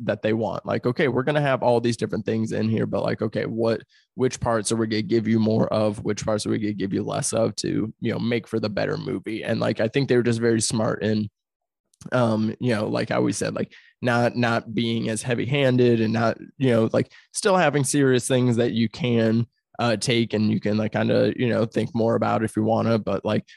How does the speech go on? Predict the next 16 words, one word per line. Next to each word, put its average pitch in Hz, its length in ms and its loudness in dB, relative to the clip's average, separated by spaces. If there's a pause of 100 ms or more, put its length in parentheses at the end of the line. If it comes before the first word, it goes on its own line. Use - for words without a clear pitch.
(120)
the 120 60 2
movie's 127 420 4
not - 220 0
taking 107 320 -2
the 107 80 -2
time 110 280 -2
to 107 60 -2
explore 107 480 0
that. 110 320 2
It's 101 160 -6
to 113 260 0
give 110 220 -2
you 110 260 2
some 170 300 0
of 143 160 2
it, 139 180 2